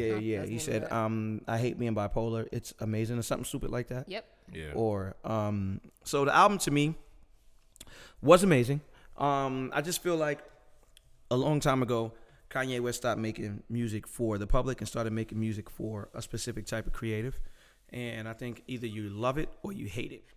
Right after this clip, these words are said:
Speaker 2: Mm-hmm.
Speaker 1: And I'm one of the people that love it, and I'm not alone.
Speaker 2: <laughs>
Speaker 1: I know a bunch
Speaker 3: You're
Speaker 1: of people.
Speaker 3: alone, you're alone to, today.
Speaker 1: Today I'm alone, but that's okay,
Speaker 3: <laughs>
Speaker 1: 'cause sometimes
Speaker 3: Tara,
Speaker 1: you gotta
Speaker 3: you
Speaker 1: be
Speaker 3: like
Speaker 1: alone.
Speaker 3: it?
Speaker 2: I did not hear it.
Speaker 3: What?
Speaker 1: Whoa, you think you know somebody,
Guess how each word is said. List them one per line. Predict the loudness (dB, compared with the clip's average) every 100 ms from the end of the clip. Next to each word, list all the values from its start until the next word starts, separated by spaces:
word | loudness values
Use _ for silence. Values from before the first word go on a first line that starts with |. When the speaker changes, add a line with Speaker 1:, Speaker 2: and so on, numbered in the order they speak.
| -18
Speaker 2:
Mm-hmm. | -16 -14 -8
Speaker 1:
And | -6
I'm | -4
one | -4
of | -2
the |
people | -2 0
that | 0
love | 0 -2
it, | -4
and | -6
I'm | -6
not | -2 -2
alone. | 0 0 -2
Speaker 2:
<laughs> | -8 -16 -18 -12 -6 -6 -6 -8 -6 -2
Speaker 1:
I |
know | -2
a | 0
bunch | 0 4
Speaker 3:
You're | 6
Speaker 1:
of |
people. | 6 4
Speaker 3:
alone, | 2
you're | 2
alone | 2 0 -2 -4
to, | -4 -6 -8 -8
today. | -4 -2 -2 -4
Speaker 1:
Today | 2 4 6
I'm | 6
alone, | 6 4 0 -2
but | 4
that's | 6 6
okay, | 6 4 4
Speaker 3:
<laughs> | 0
Speaker 1:
'cause | 0 2
sometimes | 8 10 10
Speaker 3:
Tara, |
Speaker 1:
you |
gotta | 8 6
Speaker 3:
you |
Speaker 1:
be |
Speaker 3:
like | 6 4
Speaker 1:
alone. | 0
Speaker 3:
it? | -6 -12 -12
Speaker 2:
I | -8
did | -8 -8
not | -8
hear | -8 -8
it. | -10 -14 -20 -16
Speaker 3:
What? | -8 -2
Speaker 1:
Whoa, | 4 4 6 2 0 -2
you | -2
think | 0 0
you |
know | 0
somebody, | 0 0 -4 -12